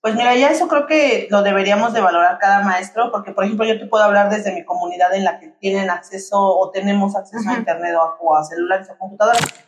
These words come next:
Speaker 1: pero yo creo que habrá comunidades en las que se vean más difíciles. Entonces yo creo que ellos tendrán adap-, que adaptar la tecnología que tengan, los recursos que tengan a su
Speaker 2: Sí.
Speaker 1: alcance, retomando la, lo que decíamos al principio, que la tecnología no solo son robots, ¿no?
Speaker 2: Exacto.
Speaker 1: Sino cuáles son los mecanismos que a ellos les facilitan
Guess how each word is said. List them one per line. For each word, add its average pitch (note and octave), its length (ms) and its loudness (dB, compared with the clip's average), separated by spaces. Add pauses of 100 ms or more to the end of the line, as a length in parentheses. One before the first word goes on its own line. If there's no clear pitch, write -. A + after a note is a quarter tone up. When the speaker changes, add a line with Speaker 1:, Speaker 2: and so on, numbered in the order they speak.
(240)
Speaker 1:
pero G#3 180 0
yo G#3+ 140 2
creo B3 140 0
que B3+ 60 2
habrá A#3+ 260 2
comunidades G#3 560 0
en G3 100 -4
las E3 180 -4
que - 80 -20
se - 160 -8
vean F#3+ 200 2
más G3 160 0
difíciles. G#3 600 -4 (320)
Entonces G#3+ 320 2
yo C4+ 120 0
creo C#4 140 0
que C#4+ 100 0
ellos C#4 160 0
tendrán G#3 360 2
adap-, G3+ 320 2
que G#3+ 60 2
adaptar G#3 480 2
la G#3 180 4
tecnología G3 480 -2
que F#3 80 -8
tengan, G#3+ 260 -2
los A3+ 120 2
recursos C#4+ 360 -6
que B3+ 100 -20
tengan A3 300 -2
a G#3 80 0
su G3 120 -2
Speaker 2:
Sí. F3+ 60 -4
Speaker 1:
alcance, G3 320 -4
retomando G3+ 540 0
la, G#3+ 220 0
lo F#3+ 120 -6
que F3+ 80 -8
decíamos G3 360 -4
al - 140 -10
principio, G#3+ 420 -12
que F#3 80 -10
la F3+ 140 -2
tecnología F#3+ 560 -4
no G3 140 -2
solo F#3 200 -6
son F3 220 -8
robots, G3+ 320 -2
¿no? A3 100 -6
Speaker 2:
Exacto. - 300 -14 (100)
Speaker 1:
Sino G3 440 0
cuáles C#4+ 280 2
son C#4+ 100 -2
los C#4 120 0
mecanismos G#3+ 640 -2
que G3+ 80 -2
a - 20 0
ellos G3+ 140 0
les G3 180 -4
facilitan F#3+ 680 -4